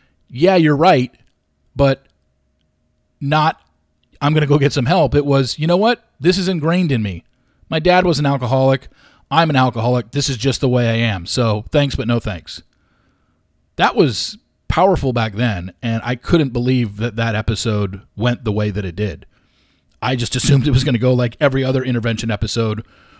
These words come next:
where they confront somebody and that person either denies it and says, "I don't have a problem," and then later on gets to a point where they realize, "Yes, I do, I'm gonna check myself in," or accepts that they have a problem and then goes into rehab.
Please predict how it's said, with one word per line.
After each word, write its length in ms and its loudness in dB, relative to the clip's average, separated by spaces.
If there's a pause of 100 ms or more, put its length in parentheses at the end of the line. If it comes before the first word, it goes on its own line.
where 120 -4
they 120 0
confront 400 0
somebody 520 0
and 120 -2
that 100 -2
person 300 -2
either 200 -4
denies 480 -2
it 240 -2
and 160 -2
says, 220 -4
"I 100 -2
don't 200 -2
have 120 0
a 60 -4
problem," 400 -2
and 140 -4
then 220 -4 (280)
later 320 0
on 240 0
gets 280 -4
to 100 -2
a 40 -2
point 280 -4
where 80 -6
they 80 -4
realize, 340 -6
"Yes, 180 -8
I 80 -6
do, 200 -4
I'm 80 -4
gonna 140 -8
check 200 -8
myself 340 -6
in," 280 0 (1300)
or 480 0 (420)
accepts 480 0
that 100 -6
they 100 0
have 140 0
a 60 -6
problem 400 0
and 100 -8
then 120 -2
goes 260 -2
into 160 -2
rehab. 480 0